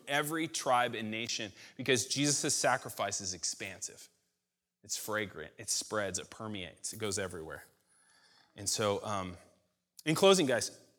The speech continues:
as we lay ourselves down, like, we, worship is about laying ourselves down, right? It's about laying down our money, our reputation, our time, our families, our friends, our health,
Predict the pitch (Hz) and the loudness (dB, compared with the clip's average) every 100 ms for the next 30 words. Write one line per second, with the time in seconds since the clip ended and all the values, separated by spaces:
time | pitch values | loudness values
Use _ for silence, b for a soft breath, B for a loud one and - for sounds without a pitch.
0 | _ 147 143 160 269 302 269 233 156 156 | _ 4 6 4 4 8 8 6 6 4
1 | - 156 - 135 147 139 131 175 170 B | 6 2 2 2 2 0 0 2 0 B
2 | - 208 262 262 240 185 196 160 160 156 | 8 10 10 8 6 8 8 8 6 4
3 | 147 147 117 113 95 98 110 127 B - | 0 0 -2 -4 -6 -6 -6 -8 B 0
4 | 160 170 151 165 180 175 165 151 131 120 | 8 8 10 8 8 8 8 8 4 6
5 | 156 185 196 B B B 123 131 139 127 | 6 6 2 B B B 4 6 6 4
6 | 127 175 170 160 170 160 123 117 - 175 | 0 4 4 4 2 2 0 0 -2 0
7 | 170 165 165 120 110 - 160 160 170 165 | 4 6 6 2 -2 2 4 6 4 2
8 | 160 - 131 120 - 160 160 165 165 - | 2 0 0 0 0 4 6 6 2 2
9 | 127 117 151 156 156 | 2 2 6 6 6